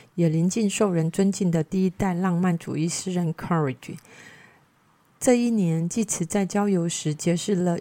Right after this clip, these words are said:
Isabella Jones。Jones 被视为是天才、美丽、阅读广泛的人。虽然他并非出生于上层，但经济稳定，并在后来成为济慈圈子中的一员。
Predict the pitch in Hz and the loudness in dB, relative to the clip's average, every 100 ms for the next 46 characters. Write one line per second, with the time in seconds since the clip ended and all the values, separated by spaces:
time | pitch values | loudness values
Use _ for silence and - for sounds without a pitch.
0 | - 190 - 196 185 190 - 175 143 - | -2 -2 0 2 2 2 0 0 0 -6
1 | - - - - - - _ - 277 240 | -8 -8 -12 -16 -20 -20 _ -4 -2 -2
2 | - 202 190 - 208 180 165 165 - 185 | 0 2 2 2 0 2 0 -2 -2 0
3 | 170 - _ - - 220 220 - 156 156 | 0 -4 _ -6 0 0 -2 -2 -2 0
4 | 170 160 143 175 165 156 185 190 170 151 | 0 0 2 0 0 -4 -2 0 2 0
5 | 156 160 - 139 - - 180 151 139 139 | -2 -2 -6 -6 -6 -2 0 0 -2 -2
6 | 147 160 - - - _ _ _ _ _ | -4 -6 -10 -20 -20 _ _ _ _ _
7 | _ - - 285 269 226 247 240 247 226 | _ -14 0 2 2 0 0 0 0 2
8 | 226 220 - 220 220 208 208 175 160 202 | 0 0 2 0 2 2 2 0 0 0
9 | 175 - - 151 151 175 - 214 196 175 | 0 -2 -2 -2 -2 -6 -2 0 2 0
10 | - 214 226 220 175 160 160 214 165 156 | 2 0 2 2 0 -2 2 2 2 -4
11 | - - _ _ 247 226 240 202 214 180 | -14 -20 _ _ -2 2 0 2 2 2
12 | 170 - 170 170 165 - 208 - 156 156 | 0 -2 0 2 0 0 -2 0 -2 0
13 | - 202 170 151 180 185 151 180 160 143 | 0 0 0 0 0 2 2 2 0 0
14 | 135 143 | -2 -4